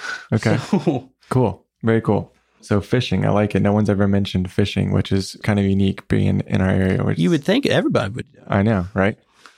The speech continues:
Speaker 2: Well, J P, man, thanks again for jumping on the podcast. Like, where's the shop located and where can they get more info? And
Speaker 1: So, yeah, Big Time Carts is located at ten twelve Florida Avenue in Palm Harbor, right across from Crystal Beach and right down past,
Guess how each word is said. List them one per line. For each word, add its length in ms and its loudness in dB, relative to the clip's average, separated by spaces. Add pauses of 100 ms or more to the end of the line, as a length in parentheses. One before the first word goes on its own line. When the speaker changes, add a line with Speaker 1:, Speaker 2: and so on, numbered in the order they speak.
(120)
Speaker 2:
Well, 120 2
J 160 0
P, 280 0
man, 280 0
thanks 260 -2
again 260 0
for 100 0
jumping 240 0
on 60 2
the 80 0
podcast. 680 -2 (100)
Like, 180 -2
where's 220 0
the 60 0
shop 300 0
located 500 0
and 100 -2
where 100 0
can 120 -2
they 100 0
get 140 0
more 180 0
info? 400 0
And 80 -4 (120)
Speaker 1:
So, 360 0
yeah, 320 -2
Big 220 -2
Time 160 0
Carts 240 -2
is 120 -2
located 440 0
at 260 -6
ten 280 0
twelve 440 0
Florida 420 0
Avenue 500 0 (260)
in 140 0
Palm 200 0
Harbor, 360 0 (320)
right 320 2
across 500 -2
from 680 0 (220)
Crystal 300 -2
Beach 500 -8 (340)
and 140 2
right 180 0
down 280 2
past, 420 -2